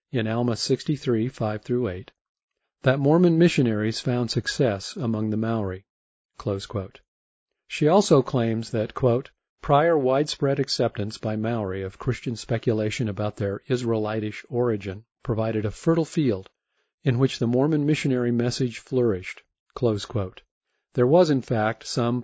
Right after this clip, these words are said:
Pakaha, or European, speculation about the Maori being a remnant of Israel.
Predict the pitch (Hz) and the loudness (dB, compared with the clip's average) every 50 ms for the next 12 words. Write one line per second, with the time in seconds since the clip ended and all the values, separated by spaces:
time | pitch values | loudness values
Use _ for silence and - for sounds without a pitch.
0 | - _ - 113 - - 104 87 98 98 90 85 - _ - 123 113 113 110 110 | -6 _ -4 -2 -2 -2 -4 -4 -4 -6 -8 -8 -10 _ 0 0 0 2 0 0
1 | 120 127 123 117 - - 160 151 127 104 104 113 - - - 143 131 - 147 131 | 0 2 0 0 0 -2 -2 -2 -2 -2 -4 -6 -10 -4 -2 -2 0 0 0 2
2 | 131 139 139 135 - 131 110 107 101 113 113 110 - 113 107 110 113 120 127 131 | 2 2 0 0 -2 -4 -4 -4 -4 -6 -6 -6 -6 -6 -4 -2 -2 -2 -2 -2
3 | 135 139 123 120 117 117 110 101 101 101 113 113 120 120 117 110 110 101 110 107 | -2 -2 -2 -4 -4 -4 -4 -4 -4 -4 -4 -2 -2 -2 -4 -4 -2 0 0 -2
4 | 101 101 98 90 92 - | -2 -2 -6 -8 -8 -12